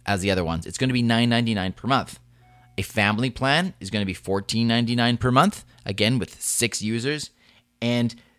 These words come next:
their, um, student plan is a little different. Instead of having a student plan, they have a single device plan, meaning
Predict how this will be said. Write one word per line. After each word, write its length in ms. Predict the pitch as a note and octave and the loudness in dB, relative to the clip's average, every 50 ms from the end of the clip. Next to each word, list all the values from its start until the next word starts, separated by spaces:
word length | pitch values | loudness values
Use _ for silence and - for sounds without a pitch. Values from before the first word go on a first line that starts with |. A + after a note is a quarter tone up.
| _ - | _ -6
their, 560 | B2 B2+ C3+ C3 C3 B2+ B2 A#2+ - - - | -2 2 4 4 6 6 4 4 2 0 0
um, 300 | G#2 G#2 G#2 G2+ G2 - - - | 0 0 0 0 -2 -4 -6 -6
student 640 | - - - - - - A3 B3 B3 F#3 B2 G2+ - | -4 -2 0 0 0 2 2 2 2 2 0 0 -2
plan 500 | - A2 G#2 F#2+ F2+ F2+ F2+ B2 C#3+ - _ _ _ _ _ _ _ _ _ _ _ _ _ _ - | -4 -4 -2 -2 -4 -6 -6 -8 -10 -12 _ _ _ _ _ _ _ _ _ _ _ _ _ _ -10
is 80 | C3 | -6
a 60 | B2 C#3 | -4 0
little 260 | C#3+ E3+ G#3 A#3+ A3 | 2 4 4 4 4
different. 600 | D3 - - G3+ - - A2 E2+ C2+ - - - _ _ _ - - - - - | 4 4 2 2 2 0 -6 -8 -8 -8 -14 -16 _ _ _ -20 -20 -20 -8 -4
Instead 300 | C3 B2+ - - G3 A3+ | -2 0 2 4 4 4
of 80 | B3+ A#3+ | 6 6
having 240 | B3 F#3+ F#3+ F3+ D3+ | 4 4 4 2 0
a 60 | C3 | -2
student 340 | - - C#3+ D3+ D3+ C#3 A#2+ | -2 -2 -2 -2 -2 -2 -2
plan, 180 | B2 A2 G#2+ | -2 0 0
they 80 | A#2 B2+ | 0 0
have 160 | C3 C3 B2 | 0 0 0
a 80 | A#2+ A#2 | 0 -2
single 500 | - - - - - D#3 D3+ C#3+ D#3 D3 | -2 -4 -4 -2 0 0 0 0 0 -2
device 640 | A#2+ G#2+ A#2 G#2+ G2+ F2+ G#2 A#2 B2+ B2 - - | -2 -2 -2 -2 0 0 0 0 0 0 -2 -4
plan, 480 | - - - F2+ D2+ B1 A#1+ B1+ - - _ _ _ _ _ _ | -6 -8 -10 -10 -10 -10 -12 -14 -18 -20 _ _ _ _ _ _
meaning 640 | - B2+ C#3 D#3+ G3 G#3+ G#3 C#3+ G#2 D#2 D2 G2+ | -4 0 4 6 8 8 8 6 4 2 -2 -4